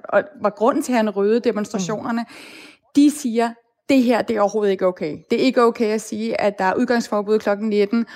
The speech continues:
og så faktisk gå ind med tåregas og, og chokgranater over for fredelige, øh, demonstranter. Så debatten herovre i U S A om, hvordan man kan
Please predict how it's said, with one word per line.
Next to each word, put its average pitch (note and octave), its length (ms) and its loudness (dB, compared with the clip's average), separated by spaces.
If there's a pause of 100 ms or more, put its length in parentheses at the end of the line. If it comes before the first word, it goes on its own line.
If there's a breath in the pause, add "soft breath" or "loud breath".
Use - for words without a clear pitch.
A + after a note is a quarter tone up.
(160 loud breath)
og G#3 140 0
så A#3 120 -2
faktisk G#3+ 600 0
gå G#3 100 2
ind - 200 0
med G3+ 100 -2
tåregas F#3 760 -2
og, F3+ 300 0 (420 loud breath)
og F#3 320 2
chokgranater G3 640 0
over - 220 0
for F#3+ 120 -10
fredelige, F3+ 560 -4 (480)
øh, E3+ 140 -6
demonstranter. E3 600 -6 (420 loud breath)
Så A3 320 2 (260)
debatten A#3+ 540 2
herovre A3+ 320 0
i A3 40 2
U G#3 280 -2
S G3 120 -8
A G3+ 220 -2
om, G3 180 -2
hvordan G#3 540 0
man A3+ 160 2
kan G3 380 -2